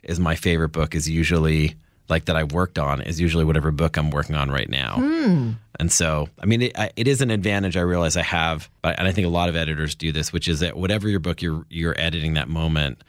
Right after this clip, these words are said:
Speaker 1: you're like, "This is the best book I've ever read."
Speaker 2: <laughs>
Speaker 1: Like, if you,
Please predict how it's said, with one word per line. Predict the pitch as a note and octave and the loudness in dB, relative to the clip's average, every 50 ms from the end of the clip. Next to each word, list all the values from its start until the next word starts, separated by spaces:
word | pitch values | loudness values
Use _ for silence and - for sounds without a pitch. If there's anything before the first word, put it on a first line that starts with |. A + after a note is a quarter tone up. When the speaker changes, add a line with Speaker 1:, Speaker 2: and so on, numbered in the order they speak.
| - - - - _ _ | -20 -20 -20 -20 _ _
Speaker 1:
you're | - F2 F2 | 0 2 2
like, | E2 D#2+ D2 C#2 - - | 4 2 2 0 -2 -4
"This | - G#2+ D3+ D#3 - | -2 -2 -2 0 -2
is | A#2+ F2+ - | -4 -4 -4
the | - D2+ | -6 -8
best | C#2 - G2 F2+ E2+ - - - | -2 -2 -2 0 0 -4 -6 -4
book | F#2+ E2 D2 - D2 | -4 -6 -4 -4 -6
I've | C#2 C#2+ C#2 D2 | -6 -6 -6 -6
ever | C#2 C#2 C2 C#2 C#2 | -8 -6 -6 -8 -6
read." | C#2 C#2 C#2 C#2 B1+ A1+ - | -4 -4 -2 -2 -2 -4 -6
Speaker 2:
<laughs> | D#2 - - - - C5 C#5+ - D#5+ - - - - - - - | -8 -14 -14 -16 -14 -12 -12 -12 -12 -12 -14 -14 -14 -14 -4 -2
Speaker 1:
Like, | A2 A2+ - | -2 0 2
if | B2+ C3+ | 2 2
you, | E3 F3+ | 2 2